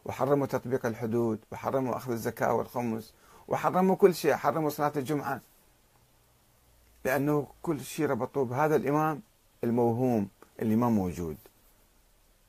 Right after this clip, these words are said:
ولكن يعني ابتعدوا عن العقل وابتعدوا عن الإسلام حتى، فأصيبوا بهزيمة وحل في ديارهم الظلم والفساد. بعد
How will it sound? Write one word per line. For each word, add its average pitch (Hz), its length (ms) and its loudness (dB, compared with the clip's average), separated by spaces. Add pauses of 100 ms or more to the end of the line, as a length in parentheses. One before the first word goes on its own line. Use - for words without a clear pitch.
(1000)
ولكن 131 460 2 (160)
يعني 107 240 -4 (240)
ابتعدوا 143 500 0
عن 110 160 -2
العقل 170 420 -2
وابتعدوا 147 480 -6
عن 185 200 -2
الإسلام 147 420 -2
حتى، - 360 -8 (560)
فأصيبوا 131 720 0
بهزيمة 117 960 -2
وحل 107 1500 -4
في 107 200 -4
ديارهم 113 580 0
الظلم 110 540 0
والفساد. 90 520 -6 (880)
بعد 151 260 -4